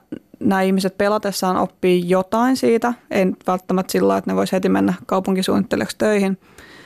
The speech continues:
Ja että ehkä samaan aikaan ne, niistä tulee niin kuin, ö, aktiivisempia osallistujia tai niin kuin osallisia kaupungissa, koska helposti ihminen ajattelee, että hän,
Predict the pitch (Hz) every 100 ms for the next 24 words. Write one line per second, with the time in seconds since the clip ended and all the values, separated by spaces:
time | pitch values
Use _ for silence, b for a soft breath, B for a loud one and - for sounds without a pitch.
0 | B B 196 190 - - 196 202 208 226
1 | 240 254 262 202 202 196 196 190 196 208
2 | 220 208 - 208 226 220 202 196 196 190
3 | 202 _ B B B B B B - 190
4 | 190 185 202 - _ - 220 - 294 233
5 | 202 190 196 202 - 226 247 214 - -
6 | - - 196 190 190 - 226 233 247 202
7 | 208 - 233 - - 208 226 214 - -
8 | - - - _ 190 185 185 185 B B
9 | B B B B _ - - - 214 240
10 | 247 220 214 208 214 220 202 202 202 196
11 | 196